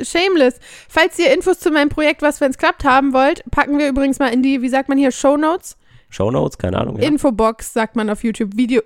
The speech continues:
Speaker 1: Podcast-Beschreibung. Das trifft's.
Speaker 2: Ja.
Speaker 1: Ähm, spannende Frage. Ich bin übrigens großer Fan von dieser Person. Ich weiß leider immer noch nicht, wie man deinen Namen ausspricht. Shava Is Ahmed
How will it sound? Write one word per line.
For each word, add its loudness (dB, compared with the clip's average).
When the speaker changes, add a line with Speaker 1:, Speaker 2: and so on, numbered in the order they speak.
Speaker 1:
Podcast-Beschreibung. -4
Das -8
trifft's. -10
Speaker 2:
Ja. -4
Speaker 1:
Ähm, 0
spannende 0
Frage. -2
Ich -10
bin 0
übrigens -2
großer -2
Fan 0
von -2
dieser -2
Person. -2
Ich -8
weiß -2
leider 0
immer 0
noch 0
nicht, -4
wie -2
man 0
deinen -2
Namen -2
ausspricht. -6
Shava -2
Is -4
Ahmed 0